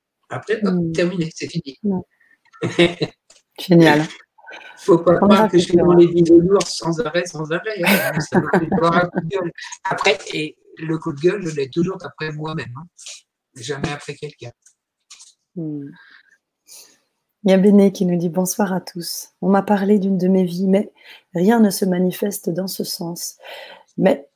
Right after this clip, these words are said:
Speaker 2: quel est le lien avec ma vie d'aujourd'hui ? Merci infiniment »,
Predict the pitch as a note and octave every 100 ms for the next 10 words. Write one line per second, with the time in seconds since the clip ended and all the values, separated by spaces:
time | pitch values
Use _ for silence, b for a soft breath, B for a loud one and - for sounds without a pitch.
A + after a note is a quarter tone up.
0 | - G#3+ B3 A#3 F#3 F3 F3 A#3+ C4+ -
1 | E3 D#3 D#3+ E3 E3 E3+ G3+ A3 D3+ F#3+
2 | F#3+ E3+ E3 D#3 G#3 C4+ - E3 F3 F#3
3 | - - F#3 E3+ - E3+ D#3 C#3+ C#3+